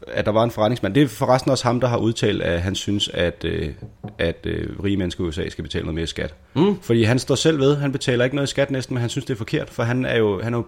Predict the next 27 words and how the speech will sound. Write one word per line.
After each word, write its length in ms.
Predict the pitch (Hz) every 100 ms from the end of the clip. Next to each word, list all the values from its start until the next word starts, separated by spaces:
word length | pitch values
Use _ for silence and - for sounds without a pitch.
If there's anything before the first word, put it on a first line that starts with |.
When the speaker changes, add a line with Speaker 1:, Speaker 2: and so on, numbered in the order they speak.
| -
Speaker 1:
billionær 480 | 113 107 107 123 123
nærmest. 320 | 110 95 95 -
Han, 260 | 107 104
Speaker 2:
Ja. 120 | 101 98 - -
Speaker 1:
han 100 | 165
ejer 140 | 131
så 100 | 131
mange 160 | 120 113
penge, 260 | 117 120
han 140 | 113 104
ikke 120 | 110
ved, 80 | 107
hvad 100 | 101
han 60 |
skal 120 | 95
bruge 120 | - 110
dem 60 |
til, 140 | 107 98
så 100 | 107
han 120 | 123
vil 100 | 131
elske 260 | - 170 -
at 40 |
betale 240 | 117 - 92
mere 100 | 95
i 40 |
skat. 240 | 90 85